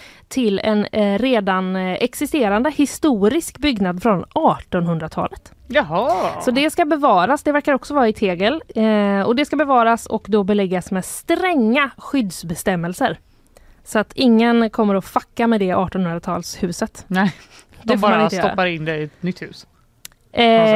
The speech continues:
Speaker 2: sätt.
Speaker 1: ja, precis. Men de, ja, det kommer ju anslutas till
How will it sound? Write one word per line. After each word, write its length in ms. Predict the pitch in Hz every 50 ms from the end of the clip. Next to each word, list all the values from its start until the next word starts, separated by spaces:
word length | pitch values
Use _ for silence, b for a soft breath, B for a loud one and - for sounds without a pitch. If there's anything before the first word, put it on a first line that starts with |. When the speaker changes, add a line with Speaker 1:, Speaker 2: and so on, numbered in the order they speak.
| 214 214
Speaker 2:
sätt. 40 | - 302
Speaker 1:
ja, 100 | 302 294
precis. 320 | - 294 262 240 208 185 233
Men 120 | 277 294
de, 280 | 320 339 330 330 320 -
ja, 220 | - 247 214 185 - 202
det 140 | 233 269
kommer 200 | - 320 294 285
ju 80 | 277 -
anslutas 840 | 269 247 220 196 - - 233 214 202 185 - 226 214 - - - 214 220 -
till 240 | - 277 254 233